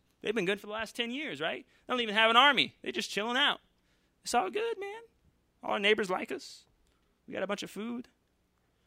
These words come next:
right? But then the day comes, the king sees their land. He says, "You know what? I want that land." And this king's prepared, and he goes, and he comes up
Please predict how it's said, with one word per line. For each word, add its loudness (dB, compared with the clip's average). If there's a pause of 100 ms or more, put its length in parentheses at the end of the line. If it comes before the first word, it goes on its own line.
(220)
right? -4 (1120)
But 2
then 0
the 0
day 6
comes, 0 (1400)
the -20
king -6
sees -8
their 0
land. -2
He -6
says, -4
"You -6
know -4
what? -4
I -2
want -4
that -16
land." -20 (960)
And -8
this -6
king's -8
prepared, -2
and -10
he -8
goes, -2 (480)
and -10
he -4
comes -4
up -4